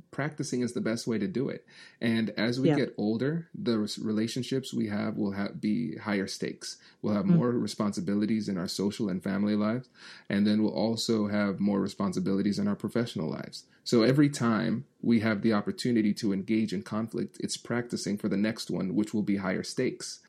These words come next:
Speaker 2: As we were talking about before, at the root of some of this is about control, which means that in order to engage the other thing, the one thing I would ask you to stop and do is just check your ego.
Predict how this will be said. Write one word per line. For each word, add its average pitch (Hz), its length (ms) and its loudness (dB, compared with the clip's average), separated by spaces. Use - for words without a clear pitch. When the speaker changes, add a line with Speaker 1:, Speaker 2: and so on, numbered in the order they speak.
Speaker 2:
As 190 160 2
we 196 120 6
were 185 80 4
talking 175 340 -2
about 160 200 -4
before, 220 380 0
at 175 140 0
the 165 80 0
root 175 220 6
of 165 80 0
some 190 180 -2
of 175 140 0
this 156 240 0
is 156 100 0
about 151 240 0
control, 156 540 2
which 196 280 2
means 185 280 6
that 170 160 4
in 165 100 6
order 190 220 6
to 185 160 0
engage 156 500 2
the 160 140 4
other 156 180 4
thing, 156 300 0
the 185 100 6
one 196 160 8
thing 196 180 6
I 165 60 2
would 160 160 4
ask 151 300 -4
you 160 80 0
to 151 260 0
stop 147 360 -6
and 147 100 -4
do 151 140 4
is 143 140 0
just - 300 -4
check - 280 -4
your 160 100 4
ego. 151 460 2